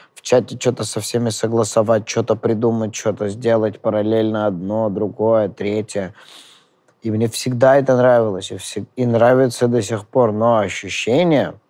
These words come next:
что я вот загорелся недавно очень сильно, несколько месяцев назад, и как будто бы слишком много на себя взял. Вот в, в момент, когда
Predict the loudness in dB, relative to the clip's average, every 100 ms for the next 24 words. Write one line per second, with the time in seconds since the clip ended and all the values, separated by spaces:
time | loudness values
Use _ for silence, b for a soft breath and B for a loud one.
0 | _ _ _ _ _ _ _ _ _ _
1 | _ -18 -4 0 4 4 4 -2 B B
2 | B 0 2 4 4 6 4 2 -2 2
3 | 4 4 2 -2 -4 -8 -2 0 2 0
4 | 0 -2 -2 -2 -2 -4 -8 -6 0 0
5 | 0 -2 -4 0 0 0 -2 -4 -4 -2
6 | 2 2 0 -2 -6 -8 -8 -6 -10 -12
7 | _ _ _ _ _ _ _ _ _ _
8 | _ _ _ _ _ _ _ _ -8 -8
9 | -10 -6 2 4 4 2 2 2 0 0
10 | -2 2 2 2